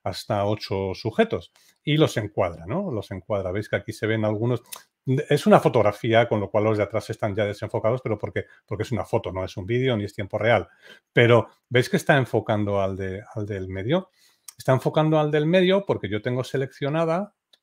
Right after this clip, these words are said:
un área de enfoque pequeña. Si yo selecciono, veis que está ahora el cuadro verde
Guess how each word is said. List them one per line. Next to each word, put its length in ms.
un 160
área 240
de 80
enfoque 400
pequeña. 460
Si 180
yo 100
selecciono, 840
veis 220
que 80
está 200
ahora 160
el 120
cuadro 340
verde 380